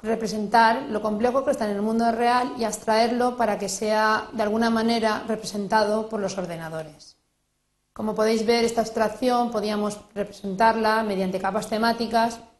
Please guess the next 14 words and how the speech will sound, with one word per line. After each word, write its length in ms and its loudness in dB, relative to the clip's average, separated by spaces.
y, 560 -4
mm, 400 0
utilizarla 580 2
dependiendo 680 0
de 320 -2
lo 140 -2
que 120 -6
fuéramos 760 -4
a 100 -6
hacer 440 -8
en 200 -6
el 80 -6
análisis 440 -6
posterior. 560 -12